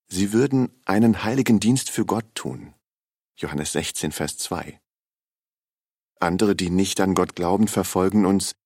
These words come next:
weil wir uns von der Welt nicht in ihre Form pressen lassen. Warum können wir trotzdem zuversichtlich sein? Weil die Bibel sagt, der Herr ist treu.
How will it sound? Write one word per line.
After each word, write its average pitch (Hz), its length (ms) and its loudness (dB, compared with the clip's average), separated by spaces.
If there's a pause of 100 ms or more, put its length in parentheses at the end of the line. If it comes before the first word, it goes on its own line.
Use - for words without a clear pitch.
(480)
weil 95 220 0
wir 101 160 0
uns 101 420 -2 (100)
von 95 220 0
der 87 220 0
Welt 101 380 0
nicht 113 240 0
in 110 100 0
ihre 98 220 2
Form 104 400 -2
pressen - 420 -8
lassen. - 400 -12 (1500)
Warum 98 420 0 (120)
können 87 300 0
wir 80 180 -4
trotzdem 85 540 -4
zuversichtlich - 760 -8
sein? - 340 -10 (1800)
Weil 87 220 -2
die 90 140 -6
Bibel 107 360 0
sagt, - 540 -4 (640)
der 73 120 0
Herr 85 540 -6 (200)
ist - 420 -6
treu. 143 420 -8